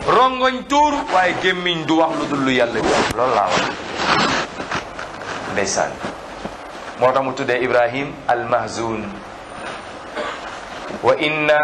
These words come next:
ala firaqika la mahzun." Ñoo ngi ni di tàqandikoo ak yow, yow Ibrahima tey ndeysaan, waaye ñu ngi nekk ci naqar. Yonent bi di dugal xale bi ci bàmmeel bi, ñu gis bët yi di tuur rongoñ ndeysaan, mu ne leen,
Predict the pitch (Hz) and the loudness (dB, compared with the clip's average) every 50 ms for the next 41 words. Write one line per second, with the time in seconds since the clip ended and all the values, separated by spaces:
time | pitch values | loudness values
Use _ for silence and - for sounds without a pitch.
0 | 147 147 147 147 143 147 143 143 143 139 139 139 139 139 143 135 135 135 135 135 | 4 4 4 4 4 4 4 6 6 6 4 4 2 0 0 2 4 4 4 4
1 | 135 135 131 131 135 131 127 127 127 127 127 117 107 - - 120 120 120 113 110 | 2 -2 -4 0 0 2 2 2 2 2 0 0 0 -2 -4 -4 -4 -2 -4 -4
2 | 104 101 101 101 - - - - - - - - - - - - - 131 143 156 | -6 -8 -10 -12 -12 -14 -16 -16 -16 -16 -14 -14 -12 -8 -6 -2 2 2 2 2
3 | 156 160 165 170 170 151 156 156 - 165 147 143 - 151 135 131 123 135 131 131 | 4 2 0 0 2 0 0 2 2 2 2 2 0 -2 -2 0 0 2 2 2
4 | 123 123 123 123 120 123 127 127 117 117 120 117 113 110 110 104 117 113 110 107 | 2 2 2 2 2 2 2 2 4 4 4 4 4 0 0 0 0 0 2 2
5 | 110 110 107 - 110 107 107 107 104 104 104 104 104 107 107 107 104 101 101 - | 2 2 2 2 2 2 4 4 4 4 4 2 0 -2 -2 0 0 0 0 0
6 | 104 95 101 101 101 95 - - 76 76 - - - - - - - - - - | 0 0 2 2 2 2 2 0 0 0 0 0 0 -2 -4 -4 -6 -6 -6 -6
7 | - - - - 127 143 151 156 156 151 151 165 170 165 170 160 - 165 165 160 | -6 -4 0 2 2 2 2 2 0 0 0 0 2 2 2 2 4 2 2 2
8 | 156 156 156 160 160 156 151 151 151 156 156 151 147 143 139 151 151 - - - | 0 -2 -2 -2 0 2 4 2 2 2 0 0 0 0 -2 -6 -8 -8 -12 -10
9 | - - - 127 131 127 139 135 - - - 165 180 170 165 160 147 147 139 147 | -10 -8 -4 -2 0 0 2 0 0 0 2 2 2 2 0 0 0 0 0 2
10 | - 151 135 127 127 131 123 120 117 113 113 113 113 113 110 - 117 107 110 117 | 0 2 2 4 2 2 2 2 0 0 0 2 0 0 2 2 2 0 2 2
11 | 123 123 123 127 127 | 0 0 2 0 0